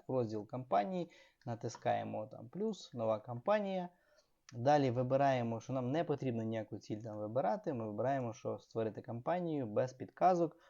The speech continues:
у нас так буде трошки більше налаштувань, і ми чуть-чуть якби зможемо його поправити.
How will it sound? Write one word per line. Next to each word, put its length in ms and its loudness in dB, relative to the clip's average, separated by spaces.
у 40 -4
нас 100 -4
так 140 -4
буде 180 0
трошки 320 -4
більше 720 -2
налаштувань, 760 -6
і 140 -8
ми 160 -6
чуть-чуть 460 -12
якби 320 -8
зможемо 320 -8
його 120 -10
поправити. 480 -12